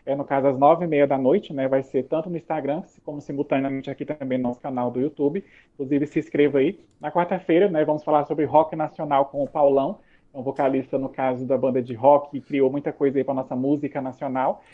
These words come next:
né? E na sexta-feira, que é sexta-feira treze,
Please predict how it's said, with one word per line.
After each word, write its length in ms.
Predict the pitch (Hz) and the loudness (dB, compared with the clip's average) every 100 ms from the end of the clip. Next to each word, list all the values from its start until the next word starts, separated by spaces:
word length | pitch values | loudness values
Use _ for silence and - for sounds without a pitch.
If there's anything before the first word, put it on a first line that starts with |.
| _ _ | _ _
né? 220 | 135 151 | -2 0
E 80 | 165 | 2
na 120 | 202 | 0
sexta-feira, 760 | 208 214 220 220 - 156 196 190 | 0 -4 -2 -2 0 0 2 2
que 100 | 165 | -2
é 40 | |
sexta-feira 580 | 160 170 156 165 - 151 | -4 -6 -8 -8 -6 -6
treze, 560 | 151 143 147 160 127 | -4 -2 0 -2 -6